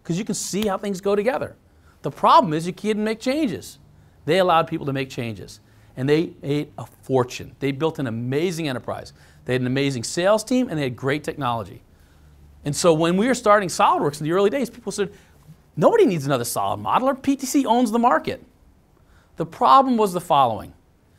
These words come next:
There was a ton of people that had their noses up against the glass. They wanted what P T C had, but they couldn't afford it.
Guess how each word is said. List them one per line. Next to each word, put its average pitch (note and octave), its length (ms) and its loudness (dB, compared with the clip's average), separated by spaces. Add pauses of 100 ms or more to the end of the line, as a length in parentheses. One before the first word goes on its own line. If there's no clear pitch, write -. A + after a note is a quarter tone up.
(340)
There D#3+ 140 2
was E3+ 140 2
a F3 60 -2
ton A3 260 -2
of B3+ 80 0
people B3+ 460 0 (800)
that D#3 100 0
had F3 240 2
their E3 100 2
noses E3+ 520 4
up E3+ 160 2
against E3 260 -6
the D#3+ 80 -4
glass. - 640 -2 (840)
They F#3 220 6
wanted C#3+ 840 -2 (1120)
what C3 160 -6
P E3+ 160 -8
T E3+ 180 -10
C D3 280 -6
had, C#3+ 320 -6 (760)
but A#2 160 -10
they A#2+ 100 -6
couldn't C3+ 320 -6
afford A#2 340 -6
it. - 100 -16